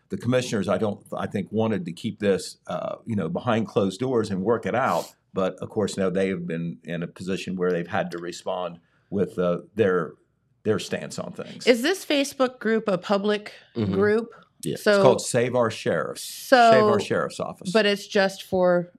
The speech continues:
Speaker 2: our area?
Speaker 1: Yes.
Speaker 2: Or is
Speaker 3: Yeah.
Speaker 2: it a
Speaker 3: It's
Speaker 2: nationwide.
Speaker 1: It's for our county's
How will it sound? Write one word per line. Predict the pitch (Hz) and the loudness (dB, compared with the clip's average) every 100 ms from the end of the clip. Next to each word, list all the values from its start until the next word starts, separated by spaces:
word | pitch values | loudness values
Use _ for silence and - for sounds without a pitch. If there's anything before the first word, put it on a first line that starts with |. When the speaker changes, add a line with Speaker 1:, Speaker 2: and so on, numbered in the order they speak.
| _ _ _ _ - | _ _ _ _ 0
Speaker 2:
our | 175 170 165 160 156 | 2 4 2 0 -2
area? | - 147 123 82 92 151 _ _ _ _ - | 0 0 0 -2 -6 -10 _ _ _ _ -4
Speaker 1:
Yes. | 113 196 | 2 4
Speaker 2:
Or | 202 | 6
is | 208 | 6
Speaker 3:
Yeah. | 196 | 6
Speaker 2:
it | 185 | 6
a | 175 170 160 170 - _ _ - _ - | 4 4 0 -6 -16 _ _ -20 _ 4
Speaker 3:
It's | 185 | 6
Speaker 2:
nationwide. | 185 185 185 170 170 160 160 156 160 _ _ - | 6 6 2 4 4 4 2 0 -4 _ _ -6
Speaker 1:
It's | 120 - | -6 -2
for | 120 95 | 2 2
our | 92 | 2
county's | - 101 95 87 82 - | -2 -6 -6 -6 -10 -12